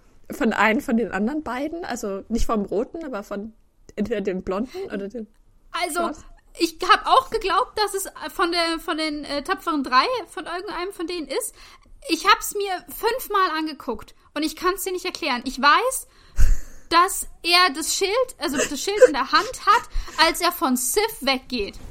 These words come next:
Speaker 1: Er sagt zu Sif, „Hey, du musst nach Asgard ziehen.“ „Nein, ich will den Tod eines Kriegers sterben.“ Er, „Nee, lebe und erzähl die Story selber.“ Sie, „Okay.“ Dann rennt er weg und hat das Schild in der Hand.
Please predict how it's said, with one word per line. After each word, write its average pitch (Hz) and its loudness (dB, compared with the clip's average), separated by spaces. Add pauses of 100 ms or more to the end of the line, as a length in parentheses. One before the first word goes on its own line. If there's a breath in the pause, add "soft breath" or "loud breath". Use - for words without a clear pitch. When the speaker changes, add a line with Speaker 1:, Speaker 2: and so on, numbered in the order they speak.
(160)
Speaker 1:
Er 269 0
sagt 349 2
zu 294 -8
Sif, 381 -6
„Hey, 330 0
du 294 -4
musst 277 -6
nach 262 -2
Asgard 311 0
ziehen.“ 285 -4
„Nein, 269 -2
ich 277 -6
will 277 -6
den 254 -4
Tod 269 -10
eines 233 -10
Kriegers 392 -2
sterben.“ 311 -2
Er, 285 -2
„Nee, 285 -2
lebe 269 -2
und 240 -6
erzähl 247 -6
die 247 -6
Story 233 -6
selber.“ 311 -2
Sie, 254 -2
„Okay.“ 233 -4 (320 loud breath)
Dann 285 0
rennt 302 -2
er 240 -2
weg 339 -4 (140)
und 302 -4
hat 330 2
das 349 -4
Schild 294 -4
in 233 -8
der 214 -8
Hand. - -12